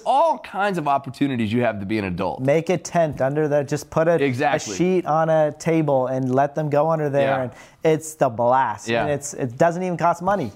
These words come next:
Speaker 2: And
Speaker 1: Exactly.
Speaker 2: it's just have fun, play with them. They, they just love that.
Speaker 1: Yeah, and if they're older, you know, find out what they enjoy. You know, go and do and experience things. Don't be afraid to go experience things with them.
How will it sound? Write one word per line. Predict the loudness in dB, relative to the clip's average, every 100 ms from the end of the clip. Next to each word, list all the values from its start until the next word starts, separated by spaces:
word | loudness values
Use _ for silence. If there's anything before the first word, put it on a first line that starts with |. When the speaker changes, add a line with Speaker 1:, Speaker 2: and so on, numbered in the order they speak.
| -6
Speaker 2:
And | -2
Speaker 1:
Exactly. | 2 2 0 -2
Speaker 2:
it's | -2
just | -4 -4
have | -2 0 0 -2
fun, | 0 2 2 0
play | 0 0
with | 0 0
them. | -2 -2 -2
They, | -4 -4 -4
they | -6
just | -6
love | -4 -2 -2
that. | -4 -6 -2
Speaker 1:
Yeah, | 0 0
and | 0 -2
if | 0
they're | -2
older, | 0 0 2 0 0 -2
you | -2
know, | -2 -2
find | -4 -4 -2
out | -4
what | -4
they | -4 -2
enjoy. | -2 -2 -2 -2 -2
You | -2 -2
know, | -2
go | 0 0 0 0
and | 0 -4 -2
do | 0 2 2
and | 0 -4
experience | -6 -4 -2 -2 -6
things. | -6 -4 -4 -8
Don't | -4 -2 0
be | -2
afraid | -4 -2 0 2 0
to | -2
go | -2 -2
experience | -4 -4 -4 -6
things | -6 -6 -4
with | -4 -4
them. | -6 -6